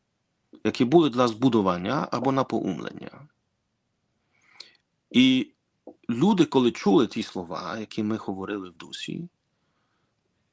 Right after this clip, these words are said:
розуміли, що це від Бога, а не з нас, бо ми говорили так глибокі речі, що н-, і не... і про які ми взагалі не могли знати.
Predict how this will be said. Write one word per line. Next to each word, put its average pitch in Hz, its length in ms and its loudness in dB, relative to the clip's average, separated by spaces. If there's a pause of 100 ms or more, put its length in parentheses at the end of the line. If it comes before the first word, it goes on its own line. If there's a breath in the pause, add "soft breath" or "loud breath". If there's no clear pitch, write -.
(120)
розуміли, 143 600 4
що 147 260 -2
це 147 280 0
від 110 260 -6
Бога, 120 580 -4 (380)
а 110 100 -2
не 110 160 0
з 95 100 -8
нас, - 560 -4 (460 soft breath)
бо 117 120 2
ми 147 100 6
говорили 143 400 4
так 170 240 2
глибокі 110 460 0
речі, 101 560 -4 (800 soft breath)
що - 180 2
н-, 135 160 2
і 139 100 4
не... 139 120 6
і 139 140 2
про 131 180 4
які 131 260 2
ми 120 160 2
взагалі 104 440 -2
не 101 100 0
могли 95 280 -4
знати. 110 600 -6